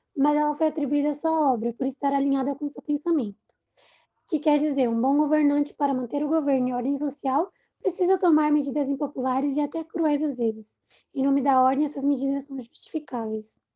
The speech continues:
Ser amado é bom, mas é preferível ser temido.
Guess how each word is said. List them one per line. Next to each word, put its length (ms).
Ser 280
amado 320
é 80
bom, 280
mas 320
é 60
preferível 520
ser 180
temido. 520